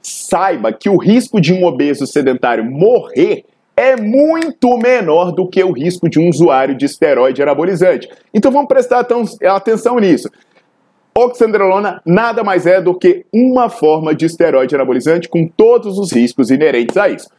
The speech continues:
Então eu espero que vocês tenham entendido a mensagem. Passem isso pro máximo de pessoas que você puder, porque pouca gente fala sério e, e com honestidade sobre isso, igual eu falo.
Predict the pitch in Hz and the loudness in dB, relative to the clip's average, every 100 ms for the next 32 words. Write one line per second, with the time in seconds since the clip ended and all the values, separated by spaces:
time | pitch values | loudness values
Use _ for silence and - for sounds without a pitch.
0 | _ 180 214 202 220 202 180 175 170 - | _ -2 0 0 -2 -2 -4 -2 -4 0
1 | 202 233 202 185 170 131 170 147 123 123 | -2 0 -4 -2 -2 0 0 0 -2 -2
2 | 120 127 - _ _ _ _ 202 220 220 | -2 -4 -12 _ _ _ _ -2 0 -2
3 | 220 185 180 175 170 147 151 220 208 196 | -4 -4 -4 -4 -4 -2 0 -2 -2 -6
4 | 160 165 143 156 - 147 143 131 160 165 | -2 -2 0 -2 -2 0 0 0 -2 -4
5 | _ _ 214 214 123 127 147 _ - 190 | _ _ 0 2 2 0 -2 _ -4 -2
6 | 202 202 277 453 190 202 180 - 190 190 | -2 0 0 0 0 -2 -6 -2 -2 0
7 | 185 - - 185 208 202 - _ _ - | -2 -4 0 2 2 -4 -8 _ _ -2
8 | 202 - - 202 - - 214 202 196 185 | -2 -2 -2 -2 0 0 0 0 -2 0
9 | - 131 147 143 135 - 147 123 123 127 | -2 0 0 0 -6 -4 -2 0 0 0
10 | 110 127 143 - 90 67 | 2 2 2 0 -2 -4